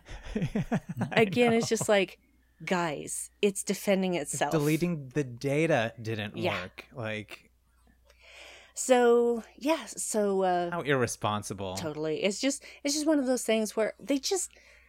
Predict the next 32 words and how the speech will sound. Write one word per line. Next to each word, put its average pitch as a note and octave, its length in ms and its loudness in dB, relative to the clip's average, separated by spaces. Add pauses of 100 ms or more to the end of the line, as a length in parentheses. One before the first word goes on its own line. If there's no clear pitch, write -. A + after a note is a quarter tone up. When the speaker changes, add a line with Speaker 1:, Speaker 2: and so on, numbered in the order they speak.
(420)
Speaker 2:
they're C#4 160 -2
not C#4+ 400 0
used C4+ 520 0
to G#3+ 100 -2
this. E3 400 -4
They're B3+ 160 -4
not C#4 260 -4
used B3 480 -6 (100)
to A#3 80 -6
Speaker 1:
Think G#3+ 180 0
a G3+ 40 4
little G3+ 240 2
harder, D#3+ 320 4
guys. A2 640 2
Speaker 2:
<laughs> - 40 -20 (240)
Well, C#4 160 4
they're, D4+ 300 2 (1400)
they're C#4+ 140 0
really D#4+ 480 4 (960)
off A3+ 240 -4
kilter G3 440 -2
because F#3 440 -6
all G3+ 200 2
of A#3 140 -4
this A3+ 160 -2
stuff - 680 -4 (480)
that's G#3+ 160 0
been G3 180 2
happening A3+ 680 -4
throughout G3+ 300 -4
the F#3+ 80 -10
season, G3 640 -4